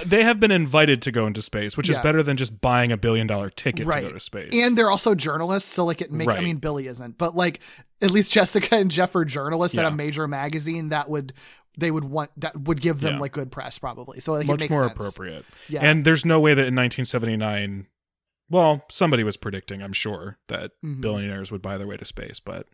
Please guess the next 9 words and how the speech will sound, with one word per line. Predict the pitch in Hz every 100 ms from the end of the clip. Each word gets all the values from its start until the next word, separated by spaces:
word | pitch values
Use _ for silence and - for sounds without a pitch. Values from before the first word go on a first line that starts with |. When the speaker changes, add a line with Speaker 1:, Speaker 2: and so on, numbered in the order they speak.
| _ _ -
Speaker 2:
Yeah. | 185 165 139
Speaker 1:
it | 147
wasn't | 156 165 147
on | 135
everybody's | 123 113 107 104 92
mind, | 104 95 98
I'm | 120 117
sure. | 110 - 90 - 85 _ _
Speaker 2:
I, | 190